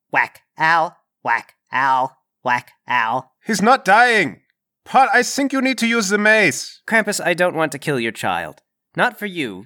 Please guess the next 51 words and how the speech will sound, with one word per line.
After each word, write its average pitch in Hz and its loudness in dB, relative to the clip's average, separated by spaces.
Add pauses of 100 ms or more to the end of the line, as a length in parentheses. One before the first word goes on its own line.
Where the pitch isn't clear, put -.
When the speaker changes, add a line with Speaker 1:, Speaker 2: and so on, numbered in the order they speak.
(160)
Speaker 3:
because 139 -6
I 143 2
don't 180 -2
really 175 -2
like 135 -2
you, 92 -14
but - -12
for 151 -6
the 143 -2
sake 196 -2
of 151 -10
your 147 -2
child, 92 -4
he 113 -10
seems, 117 -8 (600)
well, 131 -2
he's 127 -6
a 117 -12
child. - -8 (340)
Speaker 1:
Oh, 180 2
he'll 180 -6
be 175 -6
fine. 117 -6
You 123 -6
can 127 -8
hit 131 -8
him 127 -6
with 120 -10
the 110 -12
mace. 95 -14
Speaker 3:
I - -8
mean, 208 0
I 226 2
don't 262 0
even 233 -2
like 190 0
the 180 -2
idea. 160 0
Why 127 0
would 185 -2
I 170 2
want 170 -2
to 160 -8
hit 147 -6
your 165 -2
child 156 0
with 135 -8
a 139 -6
mace? 135 -2
Speaker 1:
He 339 0
chose 240 0